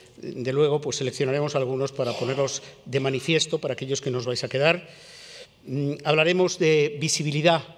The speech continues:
europea y de visibilidad mediática, no solo europea, sino también nacional.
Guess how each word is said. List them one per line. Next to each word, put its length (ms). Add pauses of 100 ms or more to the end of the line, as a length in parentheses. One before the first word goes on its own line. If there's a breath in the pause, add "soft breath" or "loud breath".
(120)
europea 640 (720 loud breath)
y 200
de 460
visibilidad 520
mediática, 680 (460)
no 360
solo 240
europea, 340
sino 200
también 260
nacional. 480